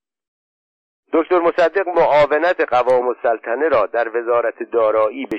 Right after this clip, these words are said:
شرطی پذیرفت که اداره کل محاسبات ضمیمه کار او شود. او می‌خواست کار کمیسیون حوالجات را پیگیری کند. قوام السلطنه پیشنهاد دکتر مصدق را پذیرفت، اما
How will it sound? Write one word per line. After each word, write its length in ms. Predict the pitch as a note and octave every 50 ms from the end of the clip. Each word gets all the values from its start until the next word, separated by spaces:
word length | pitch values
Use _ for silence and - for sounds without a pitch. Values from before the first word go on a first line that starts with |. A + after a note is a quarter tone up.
| - -
شرطی 380 | D3 D#3 E3+ E3+ - - E3+
پذیرفت 560 | D#3+ - D#3+ D#3+ - D3+ D3+ D#3 D#3+ E3+ D#3+ _
که 260 | - C3 - - A#2+
اداره 560 | A#2 B2 B2 A#2 A2+ A#2 C3 D3+ C#3+ B2 A2
کل 500 | - - - D#3 C#3+ B2 A2 G#2+ G#2 G2+
محاسبات 840 | F#2+ G#2+ G#2 G2+ A2+ A2 G#2 - - A2 A2 - A#2+ C#3 D3+ D#3+ D#3+ -
ضمیمه 680 | - A2 A#2 A#2+ A#2 A#2 A2+ A2 A2+ B2+ D3+ D#3+ D#3+ D3+
کار 320 | - - C#3+ C3+ B2+ A#2+
او 160 | A2 G2 F#2
شود. 380 | F2 - - C2 A#1+ A#1 - - _ _ _ _ _
او 120 | - C3+ C#3
می‌خواست 500 | B2+ G#2+ - B2+ C#3 D3+ D#3 - _ _ _ _ _ _ _ _ _
کار 380 | - - D3+ D#3 E3 E3+ F3 D#3+
کمیسیون 580 | - C#3+ - A2 A2+ G#2 - - B2+ C3 C3 B2
حوالجات 760 | A2 G#2 G2+ G2+ G2+ G2 G2 F#2+ F2+ G#2 B2 C3 B2+ -
را 80 | C3+ B2
پیگیری 640 | - _ - G#2+ G2+ F#2+ E2 F2 F#2 F#2 A#2+ D3
کند. 340 | - - - D#2+ D2 - - - _ _ _ _ _
قوام 320 | - G#2 G2 G2 G2+ G2 G2
السلطنه 540 | F#2 - - G2 F#2 - - G2 G2 A2
پیشنهاد 500 | A2 - G#2 F#2+ - G#2 F#2 G2 B2+ C3+
دکتر 360 | C3 C3+ - A2 G2 - - G2+
مصدق 420 | F#2+ F#2+ - - G2 F2+ - -
را 240 | G#2+ A2 A2 A2+ A2
پذیرفت، 600 | - - F2 E2 E2+ F2 E2 E2 F2+ F2 - - _ _ _ _ _ _ _ _ _ _ _ _
اما 420 | - F#2 G2 G#2+ A#2 B2 B2+ B2